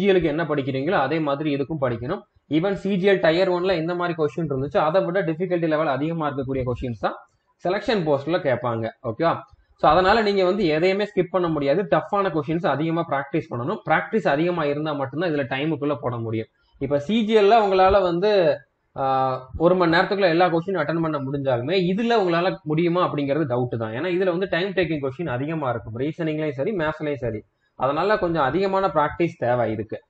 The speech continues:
ஓகேவா? So புரிஞ்சிருக்கும்னு நினைக்கிறேன். இதுல வந்து உங்களுக்கு arithmetic, advanced maths எல்லா டாபிக்குமே இருக்குது. ஓகே, percentage, profit and loss, average, time, speed and distance, இதுக்குள்ளே வந்து boat and ஸ்ட்ரீமும் வந்துரும், simple interest, compound interest, அதுக்கப்புறம் ratio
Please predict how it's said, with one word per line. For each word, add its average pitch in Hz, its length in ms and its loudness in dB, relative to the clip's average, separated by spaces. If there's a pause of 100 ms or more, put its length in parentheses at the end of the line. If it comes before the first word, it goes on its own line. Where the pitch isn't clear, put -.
(300)
ஓகேவா? 160 240 0 (300)
So 185 60 4 (100)
புரிஞ்சிருக்கும்னு 202 480 4
நினைக்கிறேன். 139 340 -2 (320)
இதுல 247 280 2
வந்து 190 240 2
உங்களுக்கு 190 360 2
arithmetic, 190 520 2
advanced 139 380 0
maths 120 160 -2 (100)
எல்லா 180 180 2 (100)
டாபிக்குமே 151 420 2
இருக்குது. 117 260 -4
ஓகே, 110 240 -2
percentage, 139 540 0
profit 135 320 -2
and 127 120 -4
loss, 135 140 -4 (160)
average, 135 380 0
time, 135 200 -4
speed 139 200 -4
and 131 120 -4
distance, 139 300 -8 (140)
இதுக்குள்ளே 147 380 0
வந்து 147 220 -2
boat 143 240 -2
and 135 100 -6
ஸ்ட்ரீமும் 131 320 -4
வந்துரும், 117 280 -4 (380)
simple 190 300 2
interest, 170 280 -2
compound 147 340 -2
interest, 139 260 -2
அதுக்கப்புறம் 143 360 -2
ratio 165 260 -2